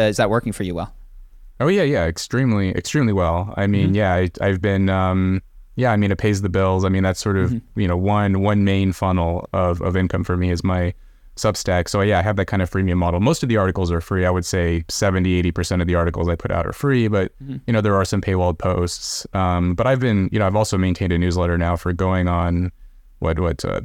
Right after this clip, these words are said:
Speaker 2: three years now. And so I think, you know, I've, I've sort of built up a, a bit of a readership, and that's, yeah, it's been, it's been going really well.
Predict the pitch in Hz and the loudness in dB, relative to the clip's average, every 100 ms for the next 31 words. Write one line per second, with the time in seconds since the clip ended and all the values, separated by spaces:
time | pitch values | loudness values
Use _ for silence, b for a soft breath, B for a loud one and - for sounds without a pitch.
0 | - 98 95 87 92 104 101 101 101 107 | -4 0 2 2 2 2 2 2 0 -2
1 | - 90 87 90 87 85 87 87 87 85 | -2 -2 -2 0 0 0 -2 0 0 0
2 | 90 104 87 101 87 85 85 90 85 - | -4 -2 -2 0 0 0 0 0 -2 -2
3 | 92 95 85 85 87 85 - 87 90 87 | 0 0 0 2 0 0 -2 -2 -2 -2
4 | 82 - - 82 82 87 - 98 90 85 | -4 -6 -2 -2 -2 -4 -2 0 0 -2
5 | - 101 85 82 50 50 50 | -2 0 0 -2 -4 -4 -6